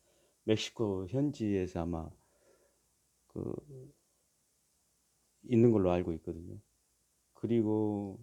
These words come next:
음, 스페코는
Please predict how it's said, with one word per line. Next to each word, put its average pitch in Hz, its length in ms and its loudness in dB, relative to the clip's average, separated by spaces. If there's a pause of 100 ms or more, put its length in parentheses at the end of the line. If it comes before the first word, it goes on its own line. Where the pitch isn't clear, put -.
(4000)
음, 123 460 -4 (2500)
스페코는 151 1500 2